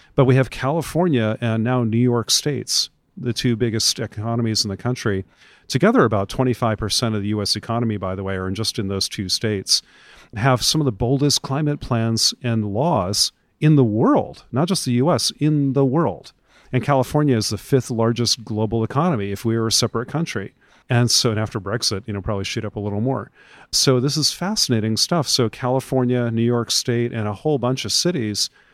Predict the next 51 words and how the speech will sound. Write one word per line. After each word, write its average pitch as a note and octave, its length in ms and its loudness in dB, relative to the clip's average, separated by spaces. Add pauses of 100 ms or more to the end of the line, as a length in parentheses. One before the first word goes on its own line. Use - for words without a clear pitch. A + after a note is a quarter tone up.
(280)
altogether D#3+ 440 4
about A2 260 2
half D3 440 -2
the B2 100 2
U A#2 200 4
S A2 180 0
economy B2 500 -2
at A2+ 140 -6
the A2 100 -4
city D3+ 540 0
level C3 400 0
and A2+ 80 -2
at G#2 80 -4
the A2 100 -4
state - 340 0
level, G#2+ 400 0 (460)
are C#3 200 6
doing D3+ 360 2
better D3 480 2
than G#2+ 140 2
the G2 80 -2
Paris F#2 420 -2
Accords, F#2+ 500 -4
are A2 60 0
doing A#2 180 2
far C#3+ 400 2
better A2 220 4
than G2+ 140 0
Washington's A2 480 0
doing G2+ 260 0
or G#2+ 160 2
the G#2 100 0
U G#2 200 0
N. F#2+ 240 0 (420)
Then D3+ 120 4
we D#3 100 8
have C#3 80 4
other C3 180 6
countries C3+ 560 2
leading B2+ 240 6
the B2 100 6
way A#2+ 200 4
too, C3 480 2
and G#2+ 220 0
a A2+ 40 0
lot D3 200 4
of F#3 100 4
good D3 120 4
things C3+ 260 2
are B2 240 4
happening, G#2+ 580 2